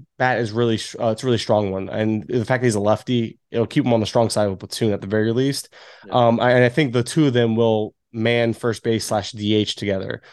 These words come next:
Speaker 1: I think that's what it is. I think Nail-, and I think Naylor's gonna hold down first base more times than not anyway. I, but I do think that D H and first base will be theirs. I do think, I just think Naylor just ends up in a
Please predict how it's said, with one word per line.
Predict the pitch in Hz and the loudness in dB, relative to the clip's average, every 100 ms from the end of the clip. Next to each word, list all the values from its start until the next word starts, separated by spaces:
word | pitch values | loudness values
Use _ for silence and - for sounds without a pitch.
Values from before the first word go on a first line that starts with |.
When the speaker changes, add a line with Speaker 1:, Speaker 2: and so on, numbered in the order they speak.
| - | -4
Speaker 1:
I | 123 | -2
think | 147 | 2
that's | 131 123 | 2 2
what | 113 | 2
it | |
is. | 110 | 4
I | 104 | 2
think | 147 135 | 2 0
Nail-, | 120 120 123 | 2 2 2
and | 123 | 0
I | 113 | -2
think | 160 135 - | -2 -4 -6
Naylor's | 123 117 110 104 | -2 0 0 0
gonna | 113 104 | -2 -4
hold | - 107 | -4 -2
down | 110 98 | -2 -2
first | 101 | -4
base | 110 101 | -4 -4
more | 107 | -4
times | 98 107 95 | -4 -4 -4
than | 101 | -4
not | 104 101 | -2 -2
anyway. | 117 117 110 117 - _ - - | -2 -2 -4 -8 -14 _ -20 -8
I, | - 107 | -2 -2
but | 87 113 117 | -2 0 4
I | 117 | 4
do | 120 123 | 4 4
think | 123 110 | 2 4
that | 110 98 | 0 0
D | 110 | 2
H | 113 113 - - - _ 113 | 2 2 -2 -12 -14 _ -6
and | 104 - | -4 -2
first | 107 107 | -2 2
base | 107 95 | 0 2
will | 107 | 0
be | 104 | 0
theirs. | 101 101 98 98 - - | 2 2 0 -6 -12 -8
I | 101 | -2
do | 107 113 | 0 2
think, | 135 | 2
I | 127 | 2
just | 127 | 2
think | 131 117 | 0 2
Naylor | 120 117 113 104 | 4 6 4 2
just | 107 - | -4 -4
ends | 120 | -2
up | 110 | -2
in | |
a | 107 | -2